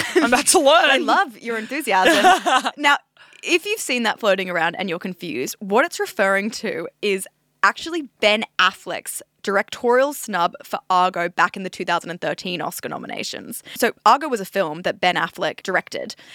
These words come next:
Speaker 2: Ben Affleck's directing absence was viewed as a sign that, that Argo lacked support in the industry. But in the days and weeks to follow after the nominations, absolute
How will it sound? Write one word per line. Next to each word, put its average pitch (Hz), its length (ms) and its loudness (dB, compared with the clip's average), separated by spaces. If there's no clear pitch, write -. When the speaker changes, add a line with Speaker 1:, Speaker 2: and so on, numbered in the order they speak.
Speaker 2:
Ben 220 180 2
Affleck's 233 460 -4
directing 190 420 -4
absence 175 440 -2
was 185 100 -6
viewed 175 400 -6
as 190 100 -6
a - 40 -10
sign 180 240 -4
that, 185 140 -10
that 208 140 -2
Argo 196 320 2
lacked 185 300 -4
support 254 520 -2
in 190 100 -6
the 165 100 -10
industry. 160 460 -8
But 233 100 4
in 247 60 4
the 247 80 4
days 240 320 0
and 254 100 -4
weeks 208 200 -4
to 180 60 -14
follow 208 440 2
after 233 320 2
the 214 80 -10
nominations, 175 840 -6
absolute 254 640 -2